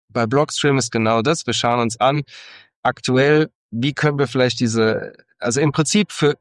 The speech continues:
wenn wir jetzt sagen, okay, wir wollen so ein Hash-Based, äh, Signature Scheme hinzufügen zu Bitcoin, da gibt's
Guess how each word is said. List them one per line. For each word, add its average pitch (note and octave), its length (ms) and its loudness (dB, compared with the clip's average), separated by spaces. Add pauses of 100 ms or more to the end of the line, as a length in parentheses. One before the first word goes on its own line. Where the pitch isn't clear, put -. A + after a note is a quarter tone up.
(140)
wenn D3 240 2
wir E3 80 4
jetzt D3+ 100 -4
sagen, C#3+ 220 2
okay, C#3+ 260 0
wir B2+ 140 2
wollen D3 320 4
so C3 100 0
ein B2 100 0
Hash-Based, A#2 800 -2
äh, G#2+ 160 -2
Signature G#2+ 720 -2 (380)
Scheme G#2+ 520 -2 (160)
hinzufügen C#3+ 680 0
zu C3 160 -2
Bitcoin, B2+ 580 0 (400)
da A2 100 -4
gibt's - 480 -6